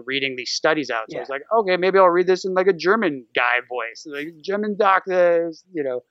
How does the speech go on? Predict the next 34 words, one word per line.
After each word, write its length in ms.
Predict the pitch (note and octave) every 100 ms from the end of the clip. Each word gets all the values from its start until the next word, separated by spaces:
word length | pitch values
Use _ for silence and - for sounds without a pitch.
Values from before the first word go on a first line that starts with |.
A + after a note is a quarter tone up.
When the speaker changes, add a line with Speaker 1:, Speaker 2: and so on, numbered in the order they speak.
| _ _ -
Speaker 1:
here's 240 | G3+ F3
what 140 | G#3+ F3
we 200 | F#3+ F#3+
found 540 | F3+ D#3 C#3+ F#3 F3+
about 340 | E3 E3 E3 D#3+
this 160 | D#3+
drug." 420 | _ F3 D#3+ A2+ _ _ _ _ _ _ _
Um, 460 | C#3+ C3+ B2+ B2 A2+ _ _ _ _ _ _ _ _
so 460 | - D#3 D3+ D3 -
that, 300 | D#3 E3 E3
that 180 | E3+ D#3+
kinda, 180 | F3 F3
like, 160 | D#3 C#3+
sent 300 | - D#3+ D3+
it 140 | D#3+
in 60 | D3
this 160 | C#3 D3+
other 180 | C#3+
direction, 420 | B2+ C3+ D3 C3 A#2
'cause 140 | C#3+ C3+
the 100 | D3+
way 240 | D#3+ F#3
the 120 | F#3
podcast 720 | - - D#3 E3 D#3+ C#3 C3+ -
started 640 | - - D3+ C#3+ A2 - _ _ _ _ _
was, 540 | C3 C#3+ C3+ C3 A#2+ - D3+
it 40 |
wasn't 320 | C#3+ D#3+ E3
originally 320 | D#3 D#3 D#3+
called 220 | - C#3+ B2+
the 40 |
Dirty 240 | A#2+ C3
Talk 260 | D3 D#3 D#3+
Podcast. 580 | E3 D#3+ F3+ E3+ E3+ -